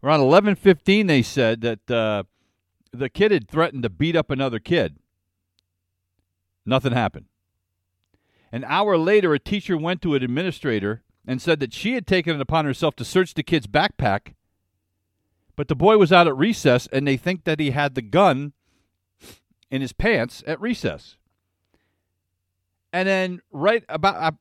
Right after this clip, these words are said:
after about one o'clock, so about forty-five minutes later or so, another teacher told an administrator that there was a different student who was crying and fearful and said that this boy had shown him the gun during recess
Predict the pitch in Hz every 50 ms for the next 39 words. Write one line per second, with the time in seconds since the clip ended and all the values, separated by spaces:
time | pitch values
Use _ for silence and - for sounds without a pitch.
0 | - - 185 208 - 240 220 180 175 156 139 151 165 180 170 147 - - 208 247
1 | 269 226 180 - - - 175 160 170 147 - - - 233 262 254 226 - - 226
2 | 202 196 180 185 175 151 123 139 180 226 262 247 180 131 117 - - 117 90 90
3 | 104 127 - _ _ _ _ _ _ _ - - - - _ _ _ _ _ -
4 | 127 143 147 170 220 254 285 247 - 208 214 202 - 180 160 - - - 196 220
5 | 277 262 302 254 240 220 196 202 233 254 247 - - - 139 110 101 98 107 143
6 | - _ _ _ _ _ _ _ _ _ _ _ _ _ _ _ _ _ _ _
7 | _ _ _ _ _ _ _ _ _ _ - - 185 170 214 220 208 165 185 165
8 | 151 262 294 285 - 277 233 180 - - 175 160 175 175 165 160 170 165 147 -
9 | - - - 180 196 208 240 262 262 254 226 175 170 165 160 - - - - 247
10 | 277 285 233 - 196 175 165 151 151 160 - - - - 247 269 269 214 190 208
11 | 190 - - 262 277 214 - 180 180 240 269 277 262 220 175 214 214 180 170 -
12 | - - 254 262 285 311 311 294 240 226 254 254 247 202 220 202 170 147 139 185
13 | 202 226 247 247 233 202 143 - - - 190 220 247 269 277 254 240 226 240 247
14 | 226 - - - 131 110 110 - - -